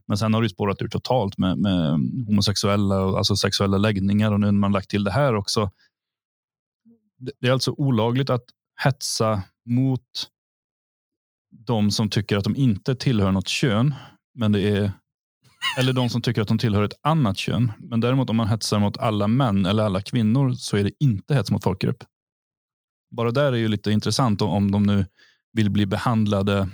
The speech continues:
likadant. Man kan fortfarande säga att, "Nej, men alla kvinnor borde stå i köket", men man kan inte säga att <laughs> alla icke-binära borde stå i köket.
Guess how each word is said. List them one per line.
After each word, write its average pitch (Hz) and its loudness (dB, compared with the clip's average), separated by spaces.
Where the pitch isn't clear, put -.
likadant. 110 -2
Man 113 0
kan 135 0
fortfarande 101 -2
säga 104 0
att, 101 -4
"Nej, 101 0
men 104 2
alla 98 -2
kvinnor 95 0
borde 101 2
stå 101 0
i 90 0
köket", - -2
men 101 0
man 104 0
kan 104 0
inte 101 0
säga 107 2
att - -6
<laughs> - 0
alla 131 -2
icke-binära 139 -2
borde 131 0
stå 123 0
i 117 0
köket. 101 -2